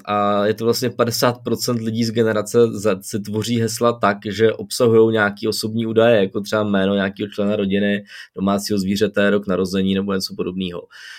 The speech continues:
Eh, já jsem o tom nedávno točil nějaký YouTubeový video. Není to, prosím vás, věc, kterou dělá jenom Gen Zetko. Gen Zetko ji dělá z padesáti procent, ale možná bych si tipnul, že ještě z více procent to dělají často ty generace těch učitelů, to znamená ty generace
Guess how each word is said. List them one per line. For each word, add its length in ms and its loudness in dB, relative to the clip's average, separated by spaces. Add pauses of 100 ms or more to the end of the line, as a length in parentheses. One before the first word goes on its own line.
(120)
Eh, 180 2
já 80 4
jsem 140 2
o 20 0
tom 120 2
nedávno 240 2
točil 260 -2
nějaký 240 0
YouTubeový 480 -2
video. 400 4
Není 260 4
to, 120 0
prosím 300 -4
vás, 200 2
věc, 180 0
kterou 180 0
dělá 180 4
jenom 240 0
Gen 180 2
Zetko. 440 0
Gen 200 -2
Zetko 260 -6
ji 60 2
dělá 180 4
z 60 -4
padesáti 560 -2
procent, 440 -4 (100)
ale 340 0 (420)
možná 340 2
bych 160 -2
si 100 -12
tipnul, 400 -2
že 80 0
ještě 260 -2
z 100 -8
více 320 -8
procent 420 -6
to 100 -6
dělají 400 0
často 480 -6
ty 140 -8
generace 440 -2
těch 220 -12
učitelů, 460 -6
to 80 -18
znamená 320 -8
ty 120 -10
generace 520 -4